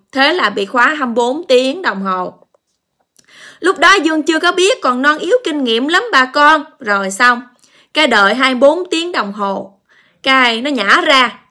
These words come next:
Mình thấy nó nhả ra rồi, mình like được bình thường rồi ha. Like là thích đó, phải không? Xong rồi cái bắt đầu mình viết một cái bài, mình mới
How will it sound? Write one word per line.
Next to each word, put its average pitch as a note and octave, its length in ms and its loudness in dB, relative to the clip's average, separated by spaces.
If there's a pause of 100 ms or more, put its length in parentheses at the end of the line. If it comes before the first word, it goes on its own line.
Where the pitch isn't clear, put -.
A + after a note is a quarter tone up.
(120)
Mình G#3+ 120 -8
thấy C4 180 0
nó F#4 80 -6
nhả A#3+ 220 -4
ra C4 220 0
rồi, G#3 260 -6
mình G#3 140 -8
like B3 260 2
được G#3+ 180 -4
bình G#3 140 -8
thường G3+ 260 -2
rồi G3 140 -4
ha. B3+ 180 -4 (460)
Like C#4+ 540 0 (280)
là F#3 140 -8
thích - 300 -6
đó, D4+ 100 -4 (220)
phải B3 140 -8
không? G#3+ 120 -10 (460)
Xong C#4+ 300 2
rồi B3 140 -2
cái C#4 140 -2
bắt F#4 100 -2
đầu B3 120 -2
mình G#3+ 160 -6
viết E4 200 -2
một D4+ 120 -4
cái D4 120 -8
bài, G3 340 -4 (220)
mình G3 160 -4
mới B3+ 100 -4